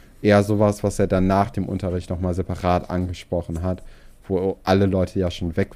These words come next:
waren. Ähm, deswegen glaube ich dann auch, dass, äh, dass so eine Hermine und ein Ron jetzt nicht unbedingt davon mitbekommen haben, dass er da,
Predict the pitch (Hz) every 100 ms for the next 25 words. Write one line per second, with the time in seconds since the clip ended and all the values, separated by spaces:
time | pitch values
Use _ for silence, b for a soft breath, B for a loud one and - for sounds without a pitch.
0 | - 78 80 90 - b b b b -
1 | - 87 85 85 85 85 95 - 98 98
2 | 95 101 101 - 95 92 87 87 - 92
3 | - 95 95 90 90 87 - 90 87 87
4 | 87 90 92 98 95 - 98 - 87 82
5 | 82 - - - - - - - - -
6 | - - 87 90 98 92 - 92 87 90
7 | 87 92 87 82 87 90 - - 82 80
8 | 78 80 85 85 82 78 85